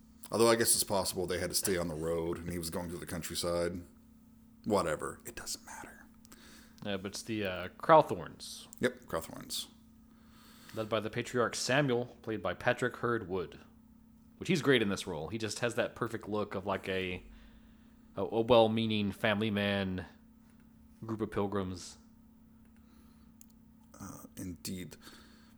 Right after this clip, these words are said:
Speaker 1: No, wasn't, no, he was William. William's the father. That was Pete
Speaker 2: Is it?
Speaker 1: Postlethwaite.
Speaker 2: Oh, buh, buh.
Speaker 1: Yeah, Pete Postlethwaite, who you've seen in a, a hundred movies.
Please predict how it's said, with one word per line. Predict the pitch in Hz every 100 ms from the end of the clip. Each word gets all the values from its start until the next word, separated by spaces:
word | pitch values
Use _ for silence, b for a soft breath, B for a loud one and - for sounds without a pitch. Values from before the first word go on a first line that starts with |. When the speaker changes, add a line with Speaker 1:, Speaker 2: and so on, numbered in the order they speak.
| - -
Speaker 1:
No, | 123
wasn't, | 156 214 185
no, | 160 127
he | 123 170
was | 160
William. | 117 175 98 - - - -
William's | 135 180 -
the | -
father. | 104 110 73 98 95
That | 123
was | -
Pete | - 113
Speaker 2:
Is |
it? | 117
Speaker 1:
Postlethwaite. | 104 95 80 80
Speaker 2:
Oh, | 147 135 104
buh, | 104 107 -
buh. | 131 110 -
Speaker 1:
Yeah, | 120 117
Pete | 147
Postlethwaite, | - 110 - 82 76 -
who | 135
you've | 120 113 98
seen | - 101 85 87
in | 82
a, | 80 -
a |
hundred | 78 107 92 82 80
movies. | 73 - - - -